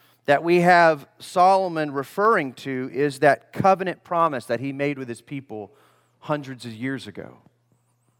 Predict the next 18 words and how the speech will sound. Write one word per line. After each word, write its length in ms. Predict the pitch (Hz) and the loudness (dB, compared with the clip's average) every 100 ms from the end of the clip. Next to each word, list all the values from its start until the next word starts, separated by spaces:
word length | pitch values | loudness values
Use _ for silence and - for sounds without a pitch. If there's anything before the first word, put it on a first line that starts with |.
| _ _ _ _ | _ _ _ _
Uh, 220 | - - 151 | -16 -14 -4
this 300 | 156 185 185 | -2 0 -2
is, 180 | 147 - | -4 -2
this 240 | 175 180 190 | -4 -2 -2
is 100 | 143 | 0
Solomon 560 | 175 170 185 156 139 | 4 6 4 0 -6
once 300 | 151 180 - | -2 -4 -4
again 480 | 151 151 170 135 131 | -4 0 0 -2 -4
linking 560 | 160 180 - 170 139 - - - - | -4 -4 -6 -4 -4 -10 -20 -4 0
that 220 | 139 - | 0 0
covenant 460 | 180 185 196 170 | 2 4 2 -2
promise 400 | - 180 180 170 | -2 0 0 0
that 160 | 156 135 | -2 2
God 300 | 156 160 160 | 4 4 2
made 180 | 165 151 | -4 -6
with 100 | 143 | -10
his 140 | 135 | -12
people 580 | - 175 170 139 131 | -8 -8 -8 -6 -6